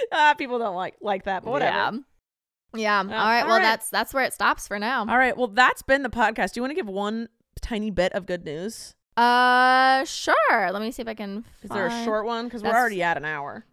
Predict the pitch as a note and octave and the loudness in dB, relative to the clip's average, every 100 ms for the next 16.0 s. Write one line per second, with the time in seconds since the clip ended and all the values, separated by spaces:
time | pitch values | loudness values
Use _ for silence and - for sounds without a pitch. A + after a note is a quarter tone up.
0 | _ G#3+ A3 A3 A3 G#3+ G#3+ G#3+ G#3+ G#3+ | _ 0 2 4 2 2 0 -2 -4 -6
1 | E3 _ - G#3+ G3+ A3+ G#3+ D3+ - A#3+ | -10 _ -14 -12 -2 4 4 2 -4 0
2 | A#3 A3+ C#4+ C4+ - A3 - - G3+ - | 0 0 -4 -6 -4 -6 -8 -10 -12 -6
3 | G#3 G3 - A3+ G#3+ - - F3+ F#3 D#3 | -6 -4 -6 -8 -10 -8 -8 -8 -6 -4
4 | F3 F3 E3+ E3 F3+ E3+ E3+ F3 - - | -4 -4 -10 -10 -10 -8 -6 -8 -12 -6
5 | G3+ E3+ E3 A3 F3+ E3 F#3 - - _ | -2 -2 -2 -4 -6 -6 -6 -10 -12 _
6 | _ G3+ G3+ G#3+ G#3+ G#3 G3+ F#3 - G#3+ | _ -10 -2 2 2 2 -2 -6 -2 0
7 | G3 A#3 B3 C4+ A3+ A3 G#3+ A3 C4 G#3+ | 2 0 0 0 -4 -4 -4 -2 -2 0
8 | F#3+ F#3+ A3+ - A3+ G3+ F3+ F#3 E3+ D#3+ | -2 -4 -12 -10 -6 -4 -6 -10 -14 -12
9 | E3+ B3+ F#4 - - _ - G#3 G#3+ G3+ | -8 -8 -8 -10 -18 _ -2 0 2 0
10 | F#3+ - A3 A3+ B3 G3 - A3+ A#3 G#3+ | -4 -4 0 0 0 -2 -2 -2 0 -2
11 | F#3+ G3 G3+ G3+ F#3+ G3 F#3+ G3+ F#3 F#3 | -2 0 -2 0 -2 -2 -6 -6 -6 -6
12 | F#3 E3+ E3+ F#3 - - F#3 F3+ G3 F#3 | -8 -6 -4 -4 -6 -8 -8 -8 -10 -4
13 | F3 E3+ E3 - G3+ E3 - D#3+ E3 E3 | -4 -2 -2 -4 -4 -4 -2 -4 -6 -8
14 | D3 D#3+ E3+ - F3+ F3 F3+ F#3 F#3 D#3+ | -10 -8 -8 -8 -10 -8 -10 -6 -4 -4
15 | C#3+ D3 D#3 D3+ D#3 F3 F#3+ G#2+ D3+ A3+ | -6 -6 -6 -6 -8 -10 -8 -8 -8 -12